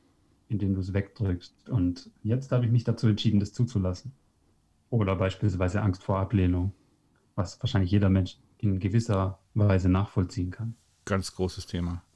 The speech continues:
Speaker 2: Also das ist ja f-, bei vielen Dingen die Basis von fast allem, was Ängste, Schüchternheiten, Scham, Schuldgefühle, äh, hervorruft am Schluss, dass wir Angst haben, abgelehnt zu werden.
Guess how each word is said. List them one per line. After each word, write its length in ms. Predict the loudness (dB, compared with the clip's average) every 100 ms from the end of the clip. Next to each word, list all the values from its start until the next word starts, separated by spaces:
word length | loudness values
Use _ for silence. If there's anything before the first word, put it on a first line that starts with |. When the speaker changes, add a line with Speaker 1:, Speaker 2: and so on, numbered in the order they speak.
| _
Speaker 2:
Also 220 | -4 -4
das 240 | -4 -6 -6
ist 140 | -4
ja 80 | -4
f-, 920 | -6 -14 -20 -20 -20 -20 -20 -20 -18 -6
bei 120 | -6
vielen 380 | 0 0 2 0
Dingen 220 | -2 -2
die 100 | -4
Basis 680 | -6 -2 0 0 -4 -8 -18
von 280 | -12 -6 -6
fast 340 | -4 -6 -6 -2
allem, 360 | 0 2 0 -4 -20 -20 -20 -18 -20 -20 -20 -6
was 160 | -2
Ängste, 760 | 4 4 4 6 6 6 4 0 _ _ _ _ _ _ _ _ _ -14 -8
Schüchternheiten, 800 | 2 2 4 2 4 4 2
Scham, 400 | 2 4 4 4
Schuldgefühle, 1080 | 4 2 2 2 2 4 4 6 4 2 -2 -4 -6 -12 -16 -18 -14
äh, 60 |
hervorruft 840 | -8 -6 0 0 0 -4 -8 -14 -20 _ _
am 160 | -4 -4
Schluss, 260 | -2 -4 -4
dass 160 | -4
wir 140 | -4 -2
Angst 320 | -4 -4 -8
haben, 220 | -8 -6 -6
abgelehnt 540 | -8 -6 -6 -6 -8
zu 180 | -10 -10
werden. 300 | -10 -10